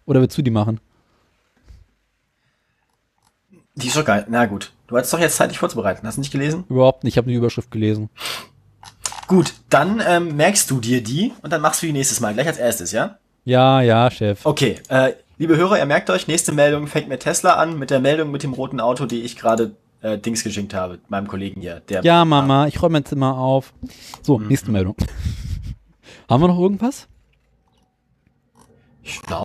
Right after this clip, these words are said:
Speaker 2: nicht, im Moment
Speaker 1: Nee.
Speaker 2: nicht.
Speaker 1: Ich hab noch einen weiteren Nachtrag, es fällt mir gerade ein zum Thema Brot.
Speaker 2: Da hau raus.
Speaker 1: Äh, ich hab dieses Mal dann zum ersten Mal meinen Teig in einer, ähm, großen Tupperware-Box gelagert.
Speaker 2: Mhm.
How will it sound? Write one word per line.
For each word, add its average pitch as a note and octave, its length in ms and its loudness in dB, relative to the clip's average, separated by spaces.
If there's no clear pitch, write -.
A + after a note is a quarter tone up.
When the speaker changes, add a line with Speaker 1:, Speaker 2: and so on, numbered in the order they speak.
Speaker 2:
nicht, - 260 -8
im G#2+ 80 -10
Moment G2 260 -10
Speaker 1:
Nee. A#2 180 -4
Speaker 2:
nicht. D3+ 120 -14
Speaker 1:
Ich - 80 2
hab D#3 100 2
noch E3+ 100 2
einen E3 100 0
weiteren C#3 260 2
Nachtrag, A#2 380 -2
es - 160 -14
fällt - 200 -2
mir C3 60 -2
gerade B2+ 260 2
ein B2+ 120 -4
zum C#3 120 -6
Thema C3 220 -2
Brot. A#2 380 -6
Speaker 2:
Da G2+ 100 -10
hau G2 80 -6
raus. A2 460 -4
Speaker 1:
Äh, C3+ 320 8
ich - 240 -2
hab - 180 0
dieses E3 260 0
Mal E3+ 120 4
dann E3+ 120 -2
zum D#3 100 -8
ersten D#3+ 340 -4
Mal D#3 80 0
meinen D3 240 0
Teig D3 260 2
in D3 140 2
einer, D3 380 2
ähm, C3 600 0
großen D3 240 0
Tupperware-Box A2+ 720 2
gelagert. A#2 520 -2
Speaker 2:
Mhm. D#3 340 -4